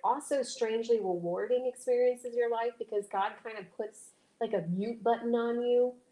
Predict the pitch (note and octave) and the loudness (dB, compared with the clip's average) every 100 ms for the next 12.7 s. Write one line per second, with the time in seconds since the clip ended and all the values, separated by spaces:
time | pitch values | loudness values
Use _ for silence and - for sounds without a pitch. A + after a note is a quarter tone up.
0 | _ A#3 A#3 B3+ B3 A3 A#3 A#3 C4 B3+ | _ 2 4 4 2 2 4 4 4 2
1 | A3+ G#3 - F3 F#3+ G#3 A3+ A#3 A#3 A3+ | 0 -6 2 2 2 0 -6 -2 -2 0
2 | G3+ G3 F#3+ F#3 - G#3+ G#3 G#3 - - | -2 -2 -4 -4 2 4 4 2 -8 -6
3 | G3 G3 G3 - F#3+ F#3 F3 - _ _ | -2 -2 -4 -4 0 0 0 -4 _ _
4 | G#3 G#3 A3+ A3+ A3+ G3+ F3 F3+ F#3 G3 | 0 4 4 4 2 4 0 -2 0 2
5 | F#3 F3+ F3 F3+ F3+ F3 F3 _ - - | 2 0 -2 -2 -2 -4 -8 _ -12 -8
6 | A3+ - G#3 G3 G3 F#3+ F3 E3+ F3+ E3 | -8 -6 -2 -2 -2 -4 -4 -4 -6 -4
7 | F3+ G3+ E3 - F3+ F3+ - A3+ G#3 G#3+ | -2 -2 -2 -6 -12 -18 -6 0 2 0
8 | G#3+ B3 C#4+ A3+ G3+ G3 G3 G3 G3 G3 | -2 0 2 2 0 -2 -4 -6 -4 -4
9 | F#3+ F#3+ G3 F#3+ F#3+ F#3+ F#3 F#3 F#3+ _ | -2 -2 -2 -4 -2 -2 -2 -6 -10 _
10 | _ _ - G3 G3+ A#3 B3+ A3+ F#3 F#3 | _ _ -4 -4 0 0 0 0 -4 -4
11 | F#3 F#3 F3+ F3+ F3+ F#3 F3 _ _ _ | -4 -6 -4 -4 -4 -10 -14 _ _ _
12 | _ _ _ _ - A#3 | _ _ _ _ 4 4